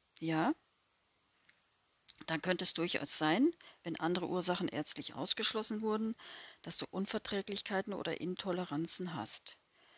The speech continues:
Mit Unverträglichkeiten meine ich hier alle durch Nahrungsmittel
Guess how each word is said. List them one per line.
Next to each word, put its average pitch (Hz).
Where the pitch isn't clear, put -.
Mit 185
Unverträglichkeiten 202
meine 190
ich 190
hier -
alle 185
durch 170
Nahrungsmittel 180